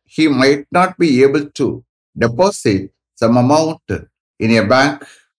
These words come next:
every year as he didn't have enough savings in his account.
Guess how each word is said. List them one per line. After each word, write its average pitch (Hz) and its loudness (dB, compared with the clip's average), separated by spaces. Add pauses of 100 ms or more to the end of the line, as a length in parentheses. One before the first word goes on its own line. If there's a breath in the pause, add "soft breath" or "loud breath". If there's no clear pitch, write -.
(140)
every 147 2
year 117 -2 (320)
as 175 -2
he 127 0
didn't 165 -4
have 139 -2 (240)
enough 135 0
savings 113 -2 (300)
in 113 -2
his 110 0
account. 90 -6